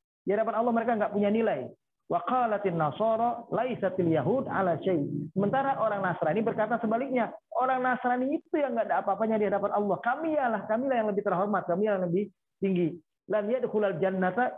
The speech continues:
illal yahud." Nggak ada masuk surga kecuali orang Yahudi. Begitu pula orang Nasrani, nggak masuk surga kecuali orang Nasrani. Nah, ini dalam Al-Quran disebut mereka al-maghdub, Yahudi, ad-dhalin, Nasrani. Kita berlindung kepada Allah,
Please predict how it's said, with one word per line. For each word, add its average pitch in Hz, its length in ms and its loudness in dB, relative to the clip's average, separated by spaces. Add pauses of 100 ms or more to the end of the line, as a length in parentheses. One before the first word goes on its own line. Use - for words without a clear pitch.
illal 208 240 2
yahud." 208 320 2
Nggak 180 160 2
ada 190 80 0
masuk 185 160 -4
surga 214 240 0
kecuali 180 240 0
orang 196 240 0
Yahudi. 208 400 0 (400)
Begitu 143 240 0
pula 202 160 0
orang 214 240 0
Nasrani, 208 400 0
nggak 185 80 0
masuk 208 240 0
surga 208 240 0
kecuali 185 240 0
orang 208 320 0 (400)
Nasrani. 196 560 0 (480)
Nah, 170 160 0 (320)
ini 247 400 2
dalam 202 240 2
Al-Quran 214 320 2
disebut 190 320 2
mereka 196 480 0
al-maghdub, 160 800 0
Yahudi, 156 640 0
ad-dhalin, 147 640 0
Nasrani. 147 560 0 (540)
Kita 208 320 0
berlindung 175 560 0
kepada 156 240 0
Allah, 196 160 0